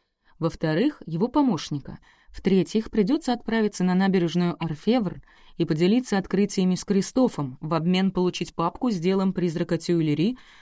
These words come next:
в котором наверняка имелись такие детали, которые Эмиль не брал в расчёт прежде. Вера молчала. С каждым шагом ей становилось всё больше не по себе.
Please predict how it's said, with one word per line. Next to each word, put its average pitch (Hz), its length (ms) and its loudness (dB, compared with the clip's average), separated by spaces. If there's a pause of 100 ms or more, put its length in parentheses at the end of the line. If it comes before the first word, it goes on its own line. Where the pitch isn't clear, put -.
в - 60 -20
котором 269 340 2
наверняка 226 640 2
имелись 202 420 2
такие 170 320 0
детали, 185 460 -2
которые 170 400 0 (100)
Эмиль 190 460 0
не 180 180 2
брал 170 360 0
в 175 40 -4
расчёт 165 380 -6
прежде. 139 480 -8 (640)
Вера 180 220 0
молчала. 147 600 -4 (480)
С - 100 -18
каждым 190 300 0
шагом 196 360 0
ей 165 140 0
становилось 175 480 0
всё - 180 -2
больше 170 300 -2
не 175 100 0
по - 80 -8
себе. 156 460 -6